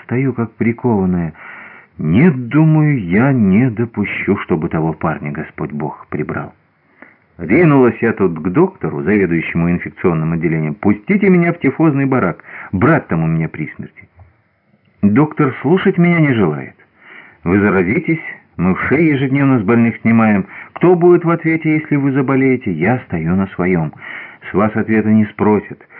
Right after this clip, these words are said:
А вот если братец мой умрет, я вам жизни не дам. Я вас по пятам буду преследовать». Вижу, задумался доктор. Был он, видимо, не из храбрых.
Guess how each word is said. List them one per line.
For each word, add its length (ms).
А 80
вот 140
если 260
братец 460
мой 180
умрет, 460
я 140
вам 200
жизни 400
не 160
дам. 320
Я 120
вас 160
по 140
пятам 400
буду 180
преследовать». 680
Вижу, 360
задумался 640
доктор. 460
Был 200
он, 300
видимо, 360
не 240
из 100
храбрых. 520